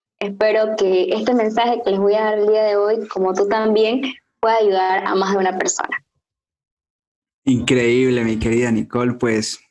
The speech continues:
Speaker 2: halagado de tenerte invitada acá. Un honor completamente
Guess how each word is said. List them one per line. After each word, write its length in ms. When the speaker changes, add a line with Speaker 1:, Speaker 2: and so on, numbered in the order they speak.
Speaker 2:
halagado 500
de 120
tenerte 440
invitada 400
acá. 460
Un 160
honor 440
completamente 880